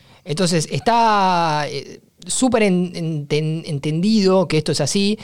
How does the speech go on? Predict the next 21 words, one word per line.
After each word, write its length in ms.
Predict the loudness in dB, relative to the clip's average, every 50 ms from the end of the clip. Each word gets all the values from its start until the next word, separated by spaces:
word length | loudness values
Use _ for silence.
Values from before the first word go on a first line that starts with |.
| -12 -14 -6
y 320 | -4 -2 0 0 0 -2 -4
hasta 320 | -6 -6 -4 -4 -2 -4 -2
incluso 420 | -4 -2 0 2 2 4 2 2
en 240 | 2 0 0 0 0
algún 240 | 0 0 0 0 0
punto 460 | 2 2 2 4 4 4 4 2 0 -2 -10 -8
yo 340 | -2 2 4 4 2 2 0
puedo 440 | 0 2 2 4 2 2 0 -4 _ _ _ _ _ _ _ _ _ _ _ _ _ _ _ _ _ _ _ _ _ _ -2
entender, 840 | 0 2 2 4 4 4 4 6 6 4 4 4 4 4 2 0 -2
si 140 | -4 -2 0
se 160 | 0 0 0
quiere, 340 | 2 4 6 6 6 6 4
o 160 | 2 0 0
reconocer 840 | 0 0 0 0 0 0 0 0 0 0 2 2 2 4 2 2 0
cuál 220 | 2 2 4 4 4
es 100 | 4 4
la 100 | 4 4
lógica 540 | 4 2 2 0 -4 -2 -2 -2 -2 -2
del, 420 | -4 -4 -4 -4 -4 -6 -8 -8 -6
del 160 | -4 -4 -2
arbitraje, 720 | -2 -2 -2 -2 0 2 2 2 0 0 -2 0 0 -2